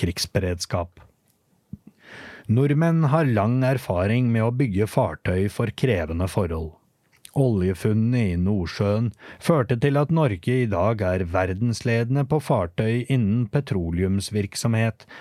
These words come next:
og teknologi for bruk på havbunnen. Innen fiskeri har også Norge vært teknologisk ledende, med blant annet spesialiserte skip for havbruk.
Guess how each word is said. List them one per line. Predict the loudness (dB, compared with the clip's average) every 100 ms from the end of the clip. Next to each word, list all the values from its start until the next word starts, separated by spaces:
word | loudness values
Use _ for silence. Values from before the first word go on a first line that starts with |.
| -6 -2
og | 0
teknologi | 0 0 0 2 2 0 0 0
for | 0 0 0
bruk | -4 -6 -6 0
på | 0
havbunnen. | 2 -2 0 0 0 -2 -6 _ _ _ _ -20 -18 -18 -14 0
Innen | 2 2 0 0
fiskeri | -2 -2 -2 0 2 2 0
har | 2 2 2
også | 0 0
Norge | 2 2 2 2 2
vært | 0 -2 -6 -2
teknologisk | -2 0 0 2 2 0 0 -2 -4 -2
ledende, | 0 0 0 0 0 0 -6 -18 -8 0
med | 2 4
blant | 2 2 2
annet | 2 0 -2
spesialiserte | -4 0 0 0 2 0 0 -2 -2 -2 -2
skip | 0 0 -2 -4 -4
for | 0 2 2
havbruk. | 0 0 -2 -2 -4 -16